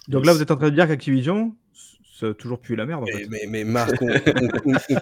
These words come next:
Speaker 3: connaît la propension de, de Bobby Kotick à faire des procès par la même occasion, à
Speaker 1: Mais
Speaker 3: tout mettre
Speaker 1: vous
Speaker 3: en œuvre
Speaker 1: pensez
Speaker 3: pour
Speaker 1: vraiment,
Speaker 3: générer
Speaker 1: vous
Speaker 3: un,
Speaker 1: pensez
Speaker 3: un
Speaker 1: vraiment que c'est le genre de Bobby de faire, euh, de chercher un prétexte pour envoyer des gens
Speaker 2: Du
Speaker 1: pour
Speaker 2: tout.
Speaker 1: toute autre chose ?
Speaker 2: Avec
Speaker 3: Alors
Speaker 2: tout ce qu'on sait en deux mille vingt-deux,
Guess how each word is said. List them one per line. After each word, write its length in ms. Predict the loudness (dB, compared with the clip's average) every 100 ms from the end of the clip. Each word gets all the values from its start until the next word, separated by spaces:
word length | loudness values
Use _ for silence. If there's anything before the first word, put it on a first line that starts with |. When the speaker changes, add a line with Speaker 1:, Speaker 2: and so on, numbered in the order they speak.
| 4
Speaker 3:
connaît 340 | 4 6 6
la 120 | 4
propension 640 | 2 -2 0 0 0 -2 0
de, 180 | 0
de 120 | 0 -4
Bobby 260 | -4 -4
Kotick 320 | -4 -6 -4 -6
à 40 |
faire 160 | -4 -4
des 120 | -4
procès 400 | -4 -4 0 0
par 160 | 0 0
la 80 | 0
même 120 | -2
occasion, 340 | -2 -4 -2
à 40 | 2
Speaker 1:
Mais 80 | 2
Speaker 3:
tout 60 |
mettre 160 | 4 4
Speaker 1:
vous 60 | 6
Speaker 3:
en 20 | 6
œuvre 100 | 6
Speaker 1:
pensez 140 | 4
Speaker 3:
pour 80 | 2
Speaker 1:
vraiment, 220 | 4 6
Speaker 3:
générer 320 | 4 2 -2 -4 _ _ _
Speaker 1:
vous 80 | -16 -2
Speaker 3:
un, 100 | 0
Speaker 1:
pensez 220 | 2 2 4
Speaker 3:
un 20 |
Speaker 1:
vraiment 240 | 6 4
que 60 | 6
c'est 80 | 6
le 120 | 8
genre 160 | 8 6
de 100 | 6
Bobby 320 | 4 4 2
de 120 | 2
faire, 280 | 2 0 4
euh, 200 | 4 4
de 100 | 2
chercher 320 | -2 -4 -2
un 60 | -2
prétexte 420 | -2 0 0 0
pour 120 | 2
envoyer 240 | 4 4 4
des 120 | 4
gens 160 | 4
Speaker 2:
Du 100 | 2
Speaker 1:
pour 220 | 0 0 0
Speaker 2:
tout. 60 |
Speaker 1:
toute 80 | 2
autre 140 | 0 0
chose ? 300 | 2 2 -2 _ _ _
Speaker 2:
Avec 140 | 2 4
Speaker 3:
Alors 100 | 4
Speaker 2:
tout 60 |
ce 100 | 2
qu'on 100 | 4
sait 120 | 6 6
en 80 | 4
deux 60 |
mille 160 | 2 4
vingt-deux, 340 | 2 4 2